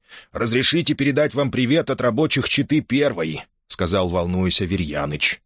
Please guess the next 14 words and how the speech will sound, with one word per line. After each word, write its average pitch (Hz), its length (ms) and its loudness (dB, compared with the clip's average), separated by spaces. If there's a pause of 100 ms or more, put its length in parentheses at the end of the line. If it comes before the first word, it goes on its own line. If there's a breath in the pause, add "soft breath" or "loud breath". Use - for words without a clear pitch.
(440 loud breath)
"Они 147 240 2
просили 220 480 0
заверить 202 520 0
вас, 208 380 0
что - 220 -4
в 147 60 0
любых 160 340 2
условиях 196 640 0
обеспечат 165 560 -2
вам 147 160 2
свою 160 260 0
поддержку 127 720 -2
и 160 100 2
помощь. 143 640 0